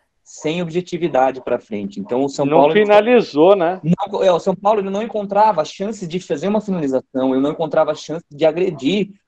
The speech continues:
Speaker 1: a, a, a meta do João Paulo. Então o que acontecia? Tanto que o, o Gabriel Neves, que saiu machucado num lance, e não, não podemos deixar de falar da arbitragem, que foi pífia, né? Num lance que era pra expulsão, né?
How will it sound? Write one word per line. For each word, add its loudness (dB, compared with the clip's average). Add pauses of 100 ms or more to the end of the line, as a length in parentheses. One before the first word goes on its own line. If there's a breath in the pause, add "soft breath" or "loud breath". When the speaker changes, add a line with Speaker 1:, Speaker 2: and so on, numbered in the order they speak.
(120)
Speaker 1:
a, 2
a, 0
a 0
meta -2
do -2
João -2
Paulo. -2 (300)
Então -4
o -4
que -8
acontecia? -2
Tanto -4
que -2
o, 4
o 0
Gabriel 0
Neves, -2
que -20
saiu -2
machucado -4
num -6
lance, -4
e -6
não, -2
não -4
podemos -2
deixar 0
de -12
falar 0
da 2
arbitragem, 0
que -20
foi -8
pífia, -8
né? -2 (300)
Num -2
lance -2
que 0
era 4
pra 2
expulsão, 0
né? 0